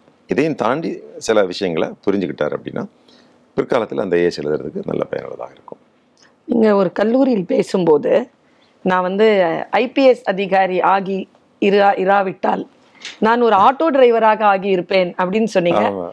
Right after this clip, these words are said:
Speaker 2: ஏன் ஆட்டோ டிரைவர்?
Speaker 1: ஓகே, ஏன் ஆட்டோ டிரைவர் அப்படின்னா, என் கூட படிச்ச, என்னோட நல்ல க்ளோஸ் நண்பர்கள், என் கூட கபடி விளையாடினவங்க, நான் சமமா நினைச்சவங்க, நாங்க நாலு பேர்ல அ-, அந்த மூணு பேர் என்ன ஆகுறாங்களோ, நான் அந்த-,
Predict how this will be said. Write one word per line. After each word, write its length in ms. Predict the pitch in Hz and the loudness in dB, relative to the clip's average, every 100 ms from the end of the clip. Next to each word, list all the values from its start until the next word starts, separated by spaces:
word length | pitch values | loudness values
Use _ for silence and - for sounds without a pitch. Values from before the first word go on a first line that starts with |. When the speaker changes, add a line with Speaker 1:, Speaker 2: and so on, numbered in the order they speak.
| _ | _
Speaker 2:
ஏன் 260 | 247 311 311 | 2 4 4
ஆட்டோ 220 | 240 233 | 2 2
டிரைவர்? 440 | 196 208 196 226 - _ _ - | 0 -2 -2 -2 -4 _ _ -4
Speaker 1:
ஓகே, 360 | 80 - - 214 107 | -4 -4 -8 -8 -8
ஏன் 280 | 117 95 110 | -2 2 2
ஆட்டோ 320 | 98 92 - | 2 0 0
டிரைவர் 380 | 87 87 85 78 | 2 2 2 0
அப்படின்னா, 440 | 85 82 131 113 | -2 -2 -2 -2
என் 140 | 95 101 | 0 2
கூட 140 | 117 | 2
படிச்ச, 340 | - 98 98 104 98 98 98 101 - | 2 -2 -2 0 2 2 0 -4 -10
என்னோட 240 | - 101 98 | -4 -2 0
நல்ல 280 | 95 95 92 | 0 0 2
க்ளோஸ் 220 | 95 104 - | 2 2 -2
நண்பர்கள், 580 | 85 90 87 82 87 - _ _ _ _ | -4 0 0 0 -4 -8 _ _ _ _
என் 100 | - | -2
கூட 140 | 92 90 | 0 0
கபடி 320 | 90 90 98 | 0 0 2
விளையாடினவங்க, 680 | 87 87 80 78 78 78 - _ _ _ _ _ | 0 -2 -2 -6 -4 -4 -6 _ _ _ _ _
நான் 140 | - 107 | -4 -2
சமமா 320 | 107 110 123 120 | 0 0 0 0
நினைச்சவங்க, 600 | 98 98 92 73 76 80 - _ _ _ _ _ _ _ _ _ | -2 -2 -2 -2 -2 -4 -6 _ _ _ _ _ _ _ _ _
நாங்க 200 | 113 123 | -2 0
நாலு 280 | 107 117 143 | 0 0 2
பேர்ல 440 | 131 139 127 135 135 | 2 2 2 0 0
அ-, 140 | - - - - | -6 -12 -16 -6
அந்த 180 | 107 | -2
மூணு 240 | 110 123 143 | 0 2 4
பேர் 100 | 131 | 4
என்ன 280 | 123 123 117 | 4 2 2
ஆகுறாங்களோ, 440 | 113 110 127 151 | 2 2 2 2
நான் 220 | 104 113 | 0 0
அந்த-, 220 | 120 123 | 0 -4